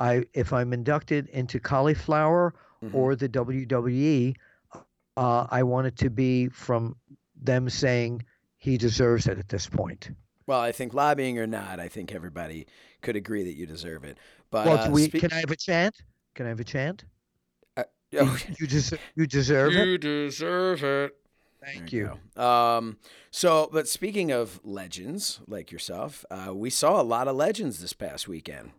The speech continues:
Speaker 1: We certainly did. It
Speaker 2: Yeah.
Speaker 1: was, uh, a packed full of legends weekend.
Speaker 2: I saw some pictures online, uh, that you had posted out there. Of course, I was there when the pictures were actually taken.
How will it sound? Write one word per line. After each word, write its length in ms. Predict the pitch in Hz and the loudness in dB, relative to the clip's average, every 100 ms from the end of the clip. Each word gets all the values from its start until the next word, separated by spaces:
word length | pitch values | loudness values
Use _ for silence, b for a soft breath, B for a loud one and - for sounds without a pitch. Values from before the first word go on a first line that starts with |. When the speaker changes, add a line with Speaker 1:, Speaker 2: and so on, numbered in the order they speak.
| - | -4
Speaker 1:
We 160 | 135 123 | -2 0
certainly 520 | - 190 202 156 131 | 2 2 2 0 0
did. 480 | 120 185 156 92 - - - | 4 4 4 2 -8 -12 -12
It 80 | 120 | -6
Speaker 2:
Yeah. 140 | 196 | -4
Speaker 1:
was, 180 | - - | -4 -2
uh, 280 | 113 113 113 B _ _ 120 | 0 0 0 B _ _ -8
a 60 | |
packed 580 | 113 - 185 175 - - | -2 0 2 2 0 -8
full 260 | - 196 185 | -4 0 2
of 100 | 151 | 2
legends 480 | 156 165 165 151 135 | 2 2 0 -2 0
weekend. 640 | 143 127 120 95 90 - - _ - | 0 2 0 -2 -6 -14 -18 _ -6
Speaker 2:
I 120 | 113 | -2
saw 180 | - 127 | 0 0
some 160 | 127 | -2
pictures 400 | 120 139 - 127 | -4 -6 -4 -4
online, 680 | 127 123 123 120 120 127 147 | -2 -2 -2 -2 -4 -4 -6
uh, 640 | - 127 110 107 107 104 101 | -8 -6 -6 -6 -6 -8 -10
that 120 | 110 104 | -10 -8
you 120 | 104 | -8
had 80 | 101 | -6
posted 280 | 107 - | -8 -6
out 120 | 104 117 | -6 -8
there. 80 | |
Of 80 | 104 | -6
course, 200 | - 117 | -4 -4
I 60 | 117 | -4
was 140 | 95 | -6
there 240 | 104 117 113 | -4 -2 -2
when 100 | 110 | -6
the 60 | |
pictures 340 | 98 113 92 107 | -10 -12 -10 -10
were 60 | |
actually 240 | 92 113 98 | -10 -12 -10
taken. 480 | 131 143 123 107 | -6 -6 -6 -10